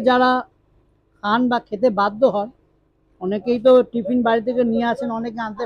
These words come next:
পারেন না, বাইরে খেতে হয় বাধ্যতামূলক, তো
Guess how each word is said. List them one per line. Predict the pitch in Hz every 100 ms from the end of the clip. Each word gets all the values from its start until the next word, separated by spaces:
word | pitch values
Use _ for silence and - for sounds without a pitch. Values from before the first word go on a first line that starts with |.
| -
পারেন | 220 254 247 220
না, | 233 370 277 - 277 - 294 381 - 381 - - - - - - - _ 175
বাইরে | 208 226 247 185
খেতে | 208 269 226
হয় | 202 247 _ - 539 554 - 554 554 185
বাধ্যতামূলক, | 214 220 247 254 247 226 240 240 - _ - _ _ - - _
তো | -